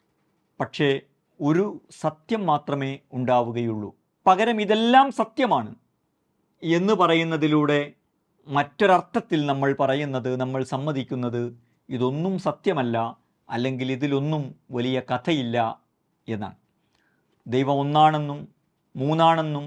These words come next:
പലതാണെന്നും ദൈവമില്ലെന്നും ഒക്കെ ഒരേപോലെ സത്യമാണ് എന്ന് പറയുമ്പോൾ ദൈവം തന്നെ ഒരു യാഥാർത്ഥ്യമല്ല, അല്ലെങ്കിൽ ദൈവം യാഥാർത്ഥ്യമാണ് എന്നത് അത്ര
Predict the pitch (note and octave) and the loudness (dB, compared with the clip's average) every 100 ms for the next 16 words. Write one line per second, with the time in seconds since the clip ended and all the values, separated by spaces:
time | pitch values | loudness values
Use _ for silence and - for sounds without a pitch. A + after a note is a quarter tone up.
0 | C3+ C#3 D3+ D#3+ E3+ D#3+ D3 C#3 C#3 C#3 | -2 0 2 6 4 4 -6 -8 -2 0
1 | D#3 D#3 E3+ F#3 E3+ C#3+ - C#3+ F#3+ A2 | 2 0 0 0 0 -6 -10 -6 -4 -4
2 | - _ _ _ _ _ - C#3+ F#3+ G#3 | -8 _ _ _ _ _ -4 4 4 4
3 | G#3 G#3 - D#3 E3+ B2+ G2+ - _ _ | 2 2 -2 -4 -2 -2 -4 -10 _ _
4 | - C#3+ E3+ G3+ D3+ C3+ C3 B2 B2 A#2+ | -4 0 2 2 2 0 -2 -2 -2 -2
5 | A#2+ - B2 C3+ D3 D#3+ E3 E3+ F3 D#3 | -8 -6 0 2 2 0 0 2 0 -2
6 | C#3+ - C#3+ C#3+ D3 D#3 F3 E3+ - E3 | -6 -6 0 4 6 6 4 2 2 2
7 | D#3 D#3+ C3+ - _ _ _ _ _ _ | 4 4 2 0 _ _ _ _ _ _
8 | _ - C3+ D3 D#3 D3+ D3 D#3+ F3 E3+ | _ -8 -2 0 0 2 2 2 0 4
9 | D#3+ F3 F#3 F3+ G3+ F#3+ F#3+ F#3+ F#3+ E3+ | 4 6 4 2 0 0 2 2 0 0
10 | E3 E3 D#3+ - C#3+ E3 | 0 0 -2 -6 -4 0